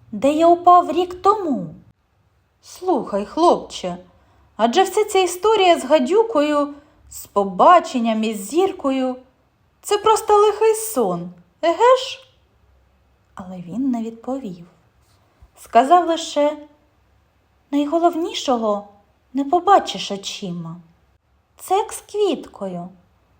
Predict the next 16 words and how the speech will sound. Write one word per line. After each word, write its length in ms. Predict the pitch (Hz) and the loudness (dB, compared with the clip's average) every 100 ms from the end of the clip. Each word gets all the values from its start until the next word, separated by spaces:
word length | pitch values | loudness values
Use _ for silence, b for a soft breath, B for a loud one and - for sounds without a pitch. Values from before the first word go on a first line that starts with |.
| _ 254 | _ -6
Як 220 | 277 285 | -4 2
ти 160 | 370 | 2
любиш 400 | 370 392 262 262 | 4 4 2 0
квітку, 500 | - 339 480 - - | -2 -4 -4 -6 -6
що 260 | 294 - 285 | -4 2 4
росте 680 | 339 339 - 370 359 294 - B B B | 4 0 -4 2 4 4 0 B B B
десь 280 | 247 349 339 | -2 0 2
на 120 | 294 | 2
далекій 640 | 320 330 370 349 - 285 277 | 6 6 6 2 0 -6 -6
зірці, 880 | 277 392 466 466 - - 269 262 - b b b _ - | -8 -2 0 0 -6 -10 -8 -10 -12 b b b _ -4
вночі 420 | 277 339 - 508 415 | -4 -2 0 0 0
тобі 340 | 294 359 349 | 0 0 2
любо 260 | 508 277 226 | 2 2 2
дивитися 640 | 247 254 269 262 247 285 | 0 -2 -4 -6 -2 0
на 160 | 302 381 | 0 0
небо. 560 | 415 254 190 175 165 | 2 0 0 -8 -14